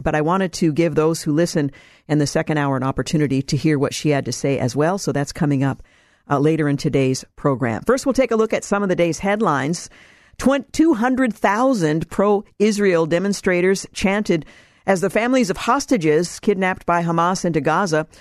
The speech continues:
spoke at the Washington, D C rally earlier today. The March for Israel. People across the nation traveled to Washington, D C to participate. The huge crowd demanded a return of hostages and condemned anti-Semitism.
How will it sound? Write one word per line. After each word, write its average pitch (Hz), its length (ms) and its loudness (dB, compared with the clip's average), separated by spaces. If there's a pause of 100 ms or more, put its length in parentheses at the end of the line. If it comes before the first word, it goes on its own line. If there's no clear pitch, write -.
(160)
spoke - 280 0
at 190 60 -8
the 156 80 0
Washington, 165 580 0
D 170 200 2
C 165 440 0
rally 175 460 0
earlier 143 320 2
today. 143 340 0
The 160 140 0
March 175 380 0
for 202 220 0
Israel. 175 580 0
People 214 340 0
across 185 320 0
the 180 100 0
nation 175 360 0
traveled 190 480 -2 (160)
to 247 200 2
Washington, 156 520 2
D 143 120 0
C 202 280 0
to 175 200 0
participate. 160 800 0 (320)
The 185 80 4
huge 226 240 2
crowd 214 300 0
demanded 180 420 0
a 165 60 2
return 190 380 0
of 143 80 -4
hostages 180 640 0
and 170 160 -4
condemned 185 540 0
anti-Semitism. 175 1040 0